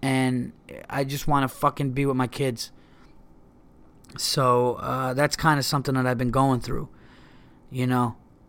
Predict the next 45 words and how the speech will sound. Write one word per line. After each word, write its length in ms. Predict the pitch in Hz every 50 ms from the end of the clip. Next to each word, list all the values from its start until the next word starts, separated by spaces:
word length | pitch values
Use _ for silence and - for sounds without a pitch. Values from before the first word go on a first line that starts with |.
| - - - -
out 200 | 123 123 123 113
here. 280 | 120 123 110 113 113 - - - - - - - - - -
And, 360 | - 131 127 123 120 123 123 123
um, 500 | 123 123 123 123 123 120 123 123 120 - - - - - - - - - - - - - - - - - - - -
you 120 | 143 139 139
know, 240 | 135 127 123 113 - - - - - - -
I 100 | - 165
know 140 | 175 180 175
you 140 | 165 160 151
guys 180 | 160 147 139
are 60 | 143 151
listening 320 | 151 139 - 156 143 139
going, 160 | 151 165 185 202
"Oh, 160 | 208 208 185
fuck 480 | - - - - 214 208 196 - -
you, 320 | - 147 151 147 151 151 151
you 140 | 151 156 156
do 200 | 143 170 170 165
what 180 | 160 160 -
you 60 | 160
love 280 | 147 147 151 151 147 135
to 100 | - 143
do," 400 | 131 120 143 147 147 147 143 139
and 140 | 135 131 139
this 180 | 143 135 -
and 140 | 147 131 131
that. 320 | 131 127 127 127 123 127 - - - - - - - - - - - - - - -
Yeah, 220 | 202 214 226 226 220 175 175
yeah, 140 | 214 254 254
you 120 | 240 226
do 160 | 196 190 254
what 60 | 262
you 80 | 254 240
love 160 | 240 233 214
to 80 | - 202
do. 180 | 185 - 233
It's 140 | 196 165 -
not, 340 | - 208 214 107 107 - - -
it's 300 | - - 156 - - -
just, 340 | - - 196 185 - - -
it's 240 | - 165 160 -
fucking 400 | - - 220 220 220 - 175 156
lonely 260 | 156 190 233 233 190 151
sometimes, 560 | - - 135 123 - - 131 117 117 113 113
man. 300 | 120 120 120 123 123